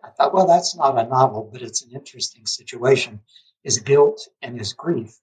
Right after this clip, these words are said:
And his guilt because he should have been with her that night and was not. Uh, so he spent ten years in a state of guilt and grief. And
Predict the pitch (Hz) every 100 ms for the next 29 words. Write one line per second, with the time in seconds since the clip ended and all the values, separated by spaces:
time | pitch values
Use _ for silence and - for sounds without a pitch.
0 | _ 127 117 101 170 226 - - 131 127
1 | - - - - 175 - 139 120 143 139
2 | - - - - - 120 - _ _ _
3 | _ _ _ 135 120 120 101 123 143 127
4 | - - _ _ _ _ - 117 110 -
5 | _ _ - 165 143 - - 143 - -
6 | 170 151 143 135 123 104 113 - 143 131
7 | 131 _ 139 135 - - 120 110 131 143
8 | 113 113 _ _ _ _ _ _ 135 135
9 | -